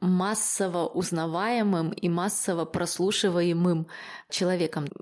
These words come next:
Творческие люди, как правило, амбициозные люди, и если уж как бы рисовать картину, ну, так как минимум Джоконду. А здесь я просто понимаю, что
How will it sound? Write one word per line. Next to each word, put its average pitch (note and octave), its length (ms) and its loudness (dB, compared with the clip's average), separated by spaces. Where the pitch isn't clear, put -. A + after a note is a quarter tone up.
Творческие G3+ 500 0
люди, E3+ 180 2
как - 180 -6
правило, E3+ 320 0
амбициозные G#3 800 2
люди, E3+ 300 2
и - 300 -2
если D3+ 680 0
уж D3+ 280 -2
как D3+ 240 -8
бы D#3+ 100 -2
рисовать D#3+ 500 -2
картину, E3+ 500 0
ну, D#3 200 0
так - 260 -6
как - 220 -8
минимум D#3+ 460 2
Джоконду. G3 640 0
А E3+ 760 -4
здесь F3+ 520 -2
я F#3+ 60 0
просто F#3+ 340 -2
понимаю, E3+ 440 0
что E3 320 -4